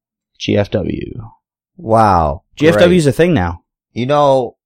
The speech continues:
Speaker 2: if just because you put a pink bow on a piece of shit,
Speaker 1: <laughs>
Speaker 2: it doesn't make it not smell.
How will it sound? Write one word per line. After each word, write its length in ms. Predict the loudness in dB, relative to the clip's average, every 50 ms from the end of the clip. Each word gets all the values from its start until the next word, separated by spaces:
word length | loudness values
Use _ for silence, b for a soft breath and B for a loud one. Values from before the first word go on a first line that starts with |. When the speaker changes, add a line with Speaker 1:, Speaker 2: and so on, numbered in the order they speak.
| _ _ _ _ _ _ _ -4
Speaker 2:
if 200 | -4 -4 -4 -4
just 280 | -4 -4 -4 -4 -4 -6
because 420 | -8 -8 -6 -2 -2 0 0 -2
you 120 | -2 -4 -6
put 380 | -6 -4 -2 0 2 2 0 -2 _ _ -20 _ _ _ _ _ _ _ _ _ _ _ _ _ _ _ _ _ _ _ _ _ _ _ _ _ _ _ -18
a 60 | -18 -16 _ -6
pink 260 | -4 -4 -4 -4 -8 -6 -2
bow 480 | 2 2 4 4 4 2 0 -4 -8 -14 _ _ _ _ _ _ _ -10
on 220 | -4 -2 -2 -2 -2
a 40 |
piece 300 | -4 -2 -2 -2 -2 -2
of 80 | -4 -6
shit, 320 | -4 -4 -2 -2 -2 -4 _ _ _ _ _
Speaker 1:
<laughs> 220 | _ _ _ _
Speaker 2:
it 800 | -14 -12 -10 -10 -10 -10 -6 -4 -2 -2 2 0 0 0 0 -2
doesn't 400 | 0 0 0 2 0 -4 -4 -2
make 340 | 0 0 0 0 0 -2 -2
it 260 | 0 0 -2 -2 _ _ _ _ _ _ _ _ _ _ _ _ _ _ _ _ _ _ _ _ -12
not 360 | -6 -2 -2 0 -2 -2 -4
smell. 600 | -10 -10 -6 -2 -2 0 0 0 -2 -4 -6 -10